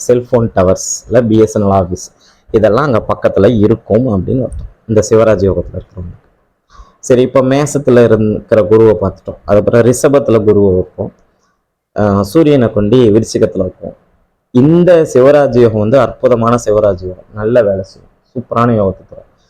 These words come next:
இந்த அமைப்புல இருக்கிறவங்களுக்கு அரசாங்க வகை ஆதாயம் உண்டு, அரசாங்க உத்தியோகம் உண்டு. கொஞ்சம், கொஞ்சம் பாராட்டுனா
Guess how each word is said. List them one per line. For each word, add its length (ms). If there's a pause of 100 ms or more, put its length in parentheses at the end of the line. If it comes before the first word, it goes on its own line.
(300)
இந்த 200
அமைப்புல 340
இருக்கிறவங்களுக்கு 460
அரசாங்க 560
வகை 240
ஆதாயம் 440
உண்டு, 160
அரசாங்க 480
உத்தியோகம் 480
உண்டு. 280 (320)
கொஞ்சம், 460 (560)
கொஞ்சம் 400
பாராட்டுனா 420